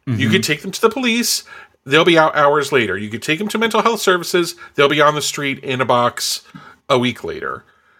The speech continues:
Speaker 1: There's no, you know, you know what I mean?
Speaker 2: Yeah.
Speaker 1: Like in a normal, in a normal society,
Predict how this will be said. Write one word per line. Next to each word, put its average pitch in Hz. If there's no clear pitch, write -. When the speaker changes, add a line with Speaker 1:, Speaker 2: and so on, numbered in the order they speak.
Speaker 1:
There's 151
no, 202
you 180
know, 170
you -
know 180
what 196
I 190
mean? 202
Speaker 2:
Yeah. 202
Speaker 1:
Like 165
in 160
a 165
normal, 254
in 175
a 180
normal 320
society, 131